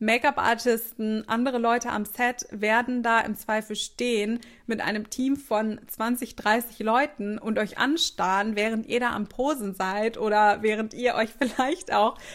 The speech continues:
komplett zum Depp macht. Dazu gehört nun mal Selbstbewusstsein, was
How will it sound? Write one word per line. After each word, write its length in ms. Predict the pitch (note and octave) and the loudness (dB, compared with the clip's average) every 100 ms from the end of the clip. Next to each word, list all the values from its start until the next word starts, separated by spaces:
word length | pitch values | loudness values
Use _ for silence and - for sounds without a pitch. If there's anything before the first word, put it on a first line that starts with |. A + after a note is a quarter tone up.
| - - | -16 2
komplett 540 | B3 A#3+ C#4 C4+ C4 | 4 4 2 0 0
zum 220 | - A3+ | 0 0
Depp 300 | - C4 - | 2 -2 -4
macht. 480 | F#3+ F#3 A3 - - - - - | -2 0 0 -4 -18 -20 -20 -4
Dazu 320 | A3+ A3+ - | 0 0 0
gehört 360 | B3 A#3 C#4 C#4 | 2 6 6 4
nun 100 | B3+ | 2
mal 160 | A3+ A3 | 2 4
Selbstbewusstsein, 1120 | A#3 C4 - F#3 F3 F#3 - F3+ G3 G#3+ A3+ | 2 2 -6 -6 -6 -8 -6 -4 -2 -2 0
was 240 | G#3 A3+ | 2 0